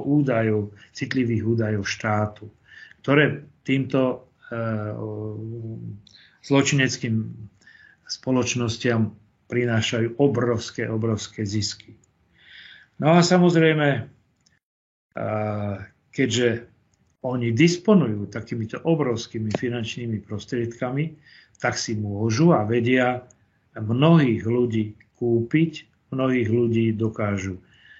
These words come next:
viesť na svojich výplatných listinách a očakávajú od nich potom aj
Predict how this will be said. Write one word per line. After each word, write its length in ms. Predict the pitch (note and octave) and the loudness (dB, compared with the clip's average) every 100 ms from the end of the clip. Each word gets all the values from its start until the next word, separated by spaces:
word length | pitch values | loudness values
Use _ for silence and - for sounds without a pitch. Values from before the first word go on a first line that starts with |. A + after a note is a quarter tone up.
| - A2 | -10 0
viesť 580 | A2+ C3+ D3+ D3 - | 6 6 4 0 -8
na 140 | A#2 A2 | -10 -8
svojich 340 | - B2 A#2 | -6 -4 -2
výplatných 640 | G#2+ A2+ A#2+ A2+ A2 A2 F#2+ | -2 -4 -4 -6 -6 -10 -8
listinách 520 | G#2 - E3+ F3+ A3+ F#3 | -10 -4 0 2 4 4
a 120 | D3+ | 2
očakávajú 760 | D#3 - D3 D3 C#3+ C3+ G#2+ G2+ | 0 -2 -4 2 2 2 -2 -4
od 180 | A2 A#2+ | -4 -2
nich 260 | C3 C3 - | -4 -6 -6
potom 400 | A#2 A#2 A2+ A2+ | -8 -6 -10 -6
aj 300 | G#2+ A2 | -4 -4